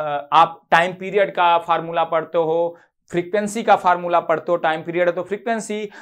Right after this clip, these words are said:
और उस टाइम पीरियड और फ्रीक्वेंसी में कैसे कैसे चेंजेस होंगे अगर आप रेजिस्टेंसेस की वैल्यू चेंज कर दोगे, सर्किट में डायोड लगा दोगे, है ना, डायोड कहां पे लगाओगे, किस पाथ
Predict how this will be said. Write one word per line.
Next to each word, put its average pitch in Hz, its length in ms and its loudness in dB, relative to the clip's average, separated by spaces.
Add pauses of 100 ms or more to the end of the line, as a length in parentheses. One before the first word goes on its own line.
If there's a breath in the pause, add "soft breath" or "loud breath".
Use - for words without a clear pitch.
और 220 160 8
उस - 240 -4
टाइम 254 280 2
पीरियड 254 320 2
और 254 120 4
फ्रीक्वेंसी 226 520 -4
में 262 180 -4
कैसे 285 320 4
कैसे 269 320 2
चेंजेस 247 520 4
होंगे 240 480 6 (220 loud breath)
अगर 240 240 8
आप 240 200 6
रेजिस्टेंसेस 208 600 2
की 254 120 -4
वैल्यू 220 260 0
चेंज 214 300 -2
कर 208 120 4
दोगे, 196 420 0 (140 loud breath)
सर्किट 220 360 4
में 214 240 -6
डायोड 226 440 6
लगा 214 280 6
दोगे, 190 580 -2
है 269 80 6
ना, 294 260 4 (220 loud breath)
डायोड 208 360 6
कहां 240 320 2
पे 262 120 0
लगाओगे, 214 500 4
किस 233 260 -4
पाथ 220 240 6